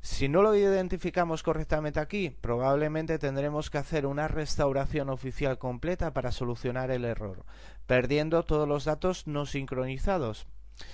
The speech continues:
Simplemente tendremos que dejar el iPhone en modo de recuperación y volver a restaurarlo desde iTunes. En cualquier caso, os recomendamos hacer una copia de seguridad a través de iTunes.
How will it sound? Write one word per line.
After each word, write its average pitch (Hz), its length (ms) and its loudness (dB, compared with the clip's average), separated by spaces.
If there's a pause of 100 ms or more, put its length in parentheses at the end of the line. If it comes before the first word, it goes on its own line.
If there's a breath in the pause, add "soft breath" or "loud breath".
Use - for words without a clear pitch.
(120)
Simplemente 180 600 2
tendremos 156 560 -2
que 151 160 2
dejar 143 340 0
el 143 140 0
iPhone 143 340 -2
en 120 80 -4
modo 143 300 4
de 120 140 2
recuperación 127 760 -2
y 156 40 0
volver 127 340 0
a 143 80 -4
restaurarlo 143 680 0
desde 117 400 0
iTunes. 95 560 -8 (760 loud breath)
En 123 140 -6
cualquier 135 340 0
caso, 180 300 0
os 156 40 0
recomendamos 143 680 -2
hacer 156 240 -4
una 151 180 -2
copia 147 300 -2
de 139 60 -2
seguridad 143 540 -2
a 156 60 2
través 131 260 -4
de 110 240 0
iTunes. 95 520 -8